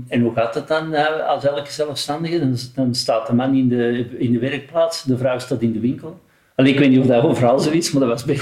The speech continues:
ons toch zo. <laughs> En, eh, en, eh, ja, de vrouw deed dan ook, eh, de administratie en zo. En zo is dat gegaan, zo is dat gegaan. Ik weet nog heel goed, ik ben toen, eh, want er is wel, er is wel, eh, allee, als, als ik daar nu over nadenk, kan er misschien wel bijna een boek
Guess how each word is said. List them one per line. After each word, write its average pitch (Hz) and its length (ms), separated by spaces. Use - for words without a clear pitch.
ons 170 200
toch 156 180
zo. 170 280
<laughs> - 40
En, 135 400
eh, 117 520
en, 110 200
eh, 113 640
ja, 113 180
de 113 60
vrouw 110 280
deed 110 180
dan 107 240
ook, 117 220
eh, 123 60
de 113 80
administratie 107 840
en 160 80
zo. 185 100
En 123 120
zo 117 80
is 165 140
dat 151 120
gegaan, 110 560
zo 110 60
is 120 180
dat 113 180
gegaan. 107 340
Ik - 80
weet 185 120
nog 180 140
heel 214 200
goed, 226 180
ik 175 100
ben 170 180
toen, 160 300
eh, 139 160
want 135 200
er 143 100
is 180 120
wel, 151 340
er 131 80
is - 160
wel, 131 280
eh, 131 160
allee, 170 320
als, 123 260
als 156 220
ik 127 140
daar 131 120
nu 127 140
over 117 220
nadenk, 175 340
kan 135 160
er 123 60
misschien 120 280
wel 117 160
bijna 113 260
een 123 60
boek 127 180